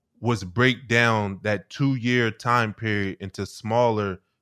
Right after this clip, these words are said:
time periods so that we were able to celebrate along the way. Because I believe when you try to just look at your end goal, sometimes you can be discouraged because it's so far away. But when you break it down into smaller goals,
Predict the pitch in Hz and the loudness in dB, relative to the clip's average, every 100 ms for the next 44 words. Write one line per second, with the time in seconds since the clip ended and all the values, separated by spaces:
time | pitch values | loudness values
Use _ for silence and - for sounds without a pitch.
0 | _ - 113 104 98 117 107 95 104 98 | _ 2 4 4 0 -2 -2 -2 -4 -4
1 | 101 117 113 104 - 120 107 104 104 - | -2 -2 -2 -4 -2 -2 -2 -6 -10 -6
2 | 117 113 101 95 101 92 95 98 107 101 | -2 0 -2 -4 -6 -6 -8 -4 -4 -4
3 | 92 92 104 87 - 92 98 117 123 120 | -6 -4 -4 -6 -12 -10 0 4 4 2
4 | 123 123 101 107 107 113 113 127 110 98 | 2 2 0 -4 -4 -4 0 2 2 -2
5 | 107 95 107 107 107 - 98 - 113 120 | -6 -4 -6 -2 -4 -4 -10 -4 -2 -2
6 | 107 120 127 120 _ _ _ _ _ _ | -2 0 0 -2 _ _ _ _ _ _
7 | - 151 147 151 131 113 123 113 110 101 | -2 0 0 2 2 0 -2 -2 -2 -2
8 | 98 - 127 127 110 104 - 107 98 95 | -6 -4 2 2 2 -4 -4 -2 -2 -6
9 | 117 107 - 110 104 95 110 107 95 90 | -4 -4 -2 2 2 0 -2 -2 -4 -6
10 | 104 101 120 101 123 113 101 110 113 104 | -6 -4 -4 0 0 0 -2 0 0 0
11 | - 101 - 107 113 110 95 98 110 107 | -6 -10 -8 -2 0 0 -2 -2 0 -2
12 | 92 | -4